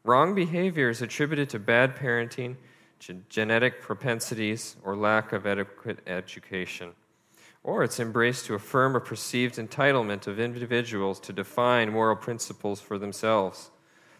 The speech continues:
The claim that there is a God and that violation of his moral standard is sin invites harsh social disapproval in a culture that no longer believes in absolute truth and sees any such claim as a wrongful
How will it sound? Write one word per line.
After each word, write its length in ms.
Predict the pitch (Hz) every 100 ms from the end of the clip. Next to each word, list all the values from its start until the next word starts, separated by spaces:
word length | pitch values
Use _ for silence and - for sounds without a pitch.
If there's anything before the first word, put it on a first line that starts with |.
| -
The 80 | 123
claim 340 | - 175 233
that 160 | 208 165
there 140 | 156
is 100 | 147
a 60 | 127
God 580 | 131 123 127 110 101 - - - _ -
and 140 | 110
that 220 | 117 92
violation 640 | 123 127 139 135 143 - 123
of 80 | 107
his 160 | 107
moral 280 | 120 123 123
standard 520 | - 123 117 127 110
is 100 | 98
sin 520 | - - 151 120 95 95 _ _ -
invites 320 | 104 110 -
harsh 440 | - 117 113 -
social 460 | - - 123 127 143
disapproval 760 | 123 107 117 - 131 127 104 101
in 80 |
a 60 | 98
culture 420 | - 131 123 -
that 160 | 107 95
no 180 | 113 123
longer 300 | 117 117 110
believes 560 | 110 113 123 110 98
in 80 | 92
absolute 500 | 101 101 - 104 95
truth 360 | - 117 101 - _ _ _ -
and 100 | 110
sees 280 | 127 123 110
any 240 | 127 151
such 340 | 151 127 -
claim 300 | - 127 123
as 100 | 113
a 60 | 104
wrongful 760 | 98 113 120 131 - 107 92